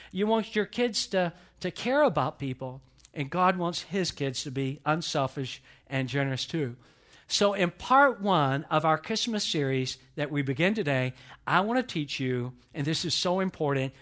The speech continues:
four things that every person here needs to know about generosity. Four things that everybody here needs to know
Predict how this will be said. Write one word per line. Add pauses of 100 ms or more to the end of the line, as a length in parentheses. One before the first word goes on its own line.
(140)
four
things (260)
that
every
person
here
needs
to
know (220)
about
generosity. (340)
Four
things
that
everybody
here
needs
to
know